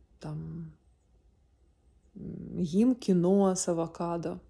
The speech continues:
Матом не ругаюся, я добра людина. А там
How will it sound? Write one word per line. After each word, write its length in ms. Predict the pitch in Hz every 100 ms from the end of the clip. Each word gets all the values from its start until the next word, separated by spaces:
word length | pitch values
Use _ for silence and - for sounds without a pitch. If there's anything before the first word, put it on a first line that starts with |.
| _ _ _ _ _ _ _ - -
Матом 420 | 185 214 226 226
не 80 | 196
ругаюся, 800 | 170 170 185 208 196 - 180 -
я 140 | 170 156
добра 440 | 160 196 220 214
людина. 460 | 196 190 190 185 170 - - - - - - - _ _ _
А 140 | - 170
там 400 | - 214 269